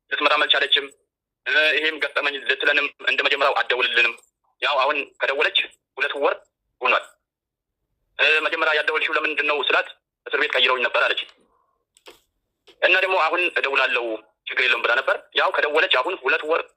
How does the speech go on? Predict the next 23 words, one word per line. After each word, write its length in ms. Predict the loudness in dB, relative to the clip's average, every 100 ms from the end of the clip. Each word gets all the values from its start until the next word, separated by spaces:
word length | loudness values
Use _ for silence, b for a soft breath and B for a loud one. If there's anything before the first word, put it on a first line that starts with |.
| _ -20 -6
ኖርማል 260 | -2 0 0
ሆኗል። 220 | -2 -6 -8 _ _ _ _ _ _ _
ስለዚህ 220 | -2 2 2
የኢትዮጵያ 340 | 2 0 0
ህዝቦች 300 | 0 0 -2 -2 -8 _ _ _ -12 -4
እናንተው 480 | 2 2 2 -2 -4 -6 _ _ _ _
ባደረጋችሁት 460 | 0 2 2 0 -2
ርብርብ 300 | -2 0 -2 -4 _ -6
ያው 120 | -4
ይሄ 120 | -2
ሁሉ 180 | -2 -2 0
ገንዘብ 240 | 0 0
ተሰብስቦ 300 | 0 0 0
በደጋግ 300 | 0 0 0
ኢትዮጵያውያን 460 | -2 -6 -2 -2 -2 -6 _ _ -6
ይሄ 80 | -2
ሁሉ 180 | 0 0
ገንዘብ 240 | 0 -2
ተሰብስቦ 340 | -2 -2 -2 -2 -4 _ -20 -20 _
በሶስታችን 460 | -6 -2 0 0 0
አካውንት 360 | 0 0 0 -6 -12 _ -4
በእናት 340 | -2 0 0
በአባት 300 | 0 2 0